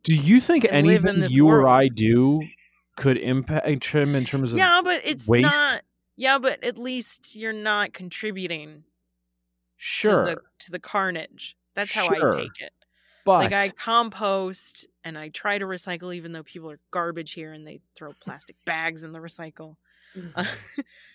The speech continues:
Speaker 1: Um,
Speaker 2: I try because it's like, at least I'm not gonna contribute. It's gonna be a tiny little, little speck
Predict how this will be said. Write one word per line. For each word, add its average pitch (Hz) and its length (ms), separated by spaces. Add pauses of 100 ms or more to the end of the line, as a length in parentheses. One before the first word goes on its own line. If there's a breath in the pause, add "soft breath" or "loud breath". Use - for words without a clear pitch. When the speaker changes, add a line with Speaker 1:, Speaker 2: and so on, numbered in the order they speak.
(140 soft breath)
Speaker 1:
Um, 127 260
Speaker 2:
I 208 180
try 262 680
because 240 320
it's 247 180
like, 226 360 (560)
at 226 200
least 277 640 (580)
I'm 208 160
not 208 200
gonna 196 160
contribute. 170 800
It's 180 160
gonna 208 200
be 196 140
a 180 60
tiny 302 640
little, 214 540 (600)
little 185 340
speck - 680